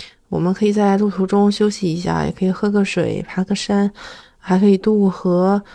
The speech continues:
嗯，我们还可以去打B T，可以去打米尔人。其实说到这些疯狂的米尔人，一开始真的是不敢靠近，被发现了，我们就只能是疯狂的提速伺候他们。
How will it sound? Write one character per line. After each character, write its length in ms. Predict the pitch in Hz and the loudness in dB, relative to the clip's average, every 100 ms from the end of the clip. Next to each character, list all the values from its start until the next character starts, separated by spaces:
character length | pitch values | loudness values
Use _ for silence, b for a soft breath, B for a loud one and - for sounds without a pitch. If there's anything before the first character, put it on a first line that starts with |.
| B _ | B _
嗯， 200 | 196 190 | 0 2
我 40 | 180 | 2
们 160 | 185 | 2
还 200 | 190 196 | 0 0
可 100 | 208 | 0
以 60 | 202 | -2
去 140 | 196 | -2
打 200 | 202 175 | -4 -4
B 200 | 170 196 | 0 0
T， 360 | 196 - 220 202 | 0 -2 -2 2
可 100 | 180 | 2
以 40 | |
去 160 | 185 190 | 0 -2
打 260 | 170 - - | -4 -6 -4
米 140 | 165 | -2
尔 160 | 185 156 | 0 0
人。 220 | 139 156 b b b b b b _ | -2 -4 b b b b b b _
其 160 | - | 0
实 60 | 202 | 2
说 160 | 220 | 4
到 160 | 214 202 | 4 4
这 80 | 196 | 4
些 160 | 196 | 2
疯 180 | 196 208 | 2 2
狂 160 | 202 185 | 2 4
的 100 | 185 | 4
米 200 | 180 185 | 4 2
尔 120 | 151 | 2
人， 380 | 147 147 170 - - | 0 0 -2 -4 -4
一 140 | 185 | -2
开 140 | 185 | -2
始 220 | 202 - - | -4 -6 -4
真 120 | 175 | 0
的 120 | 190 | 2
是 160 | 180 - | 0 -4
不 180 | - 208 | -6 -6
敢 220 | 202 185 | -4 -6
靠 220 | - - 170 | -6 -6 -6
近， 240 | - 175 B B B B | -4 -8 B B B B
被 100 | - | -2
发 240 | 214 208 214 | -2 -2 -2
现 200 | 226 214 | 0 0
了， 120 | 185 | 0
我 200 | 175 - | -2 -6
们 160 | - 175 | -6 -4
就 120 | 196 | -4
只 160 | 190 135 | -2 -4
能 180 | 87 120 | -4 -6
是 240 | - 190 | -2 -2
疯 200 | 180 208 | 0 -2
狂 200 | 202 147 | -2 -2
的 80 | 160 | -4
提 240 | - - | -6 -8
速 200 | 160 202 | -8 -6
伺 200 | 190 - | -6 -8
候 140 | 180 156 | -8 -8
他 200 | - - | -8 -12
们。 180 | - | -12